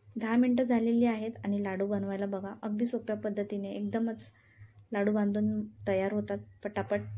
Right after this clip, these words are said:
अजिबात वेळ लागत नाही. मग तुम्ही पण ह्या दिवाळीला नक्की तुमच्या घरी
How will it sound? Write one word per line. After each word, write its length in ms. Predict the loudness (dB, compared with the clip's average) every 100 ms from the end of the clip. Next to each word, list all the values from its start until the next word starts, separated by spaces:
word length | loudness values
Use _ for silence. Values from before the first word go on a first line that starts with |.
| -8 -10 -14 -20 -20 -20 -14 -12 -14 -8
अजिबात 400 | -4 -2 -2 2
वेळ 220 | 2 2
लागत 360 | 0 -2 -4 -6
नाही. 280 | -6 -6 -8 -10 -12 -10 -12 -12 -12 -12 -14 -18 _ -20 _ _ _ _ _ _ _ -20 -20 -20 -20 -20 -20 -12
मग 240 | -6 -6 0
तुम्ही 180 | 2 4
पण 200 | 6 4
ह्या 140 | 6
दिवाळीला 440 | 4 4 4 2
नक्की 340 | 2 0 -2 -2
तुमच्या 360 | 0 0 2
घरी 360 | 2 2 0 -4